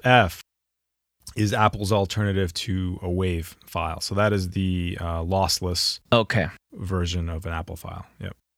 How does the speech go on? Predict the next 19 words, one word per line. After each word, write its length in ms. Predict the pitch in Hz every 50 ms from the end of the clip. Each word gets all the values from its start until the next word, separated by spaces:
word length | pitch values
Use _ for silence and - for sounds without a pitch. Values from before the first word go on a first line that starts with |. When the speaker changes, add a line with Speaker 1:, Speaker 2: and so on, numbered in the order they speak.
| _ - -
Speaker 1:
All 60 | 101
right, 140 | 98 95 90
so 100 | - 104
what 60 | 104
do 60 | 107 107
you 60 | 104
got 140 | 107 104 101
on 100 | 98 95
YouTube? 400 | 92 92 82 - 87 85 85 92 - _ _ _ _ _ _ _ _ - -
Speaker 2:
All 80 | 113 104
right, 120 | 107 107
this 180 | - 151 156 190
is 120 | 202 165 -
old 260 | - 143 135 135 131
information, 840 | 123 120 - - 107 101 101 101 104 - - 131 131 131 139 135 -
but 760 | - 117 104 - 113 110 104 85 95 - - - - - - - _ _ _ _ _ _ _ _ -
it's, 720 | 123 - - - - - - - - - - - - -
as 320 | - 127 131 135 127 127
of 180 | 127 117 113